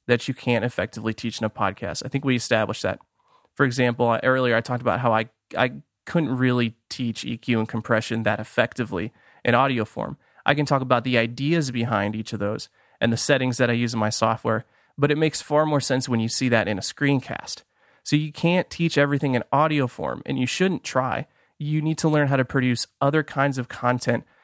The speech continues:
like videos, screencasts, books, online courses, and in-person workshops,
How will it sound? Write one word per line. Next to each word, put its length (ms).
like 180
videos, 640
screencasts, 580
books, 500
online 340
courses, 580
and 160
in-person 540
workshops, 560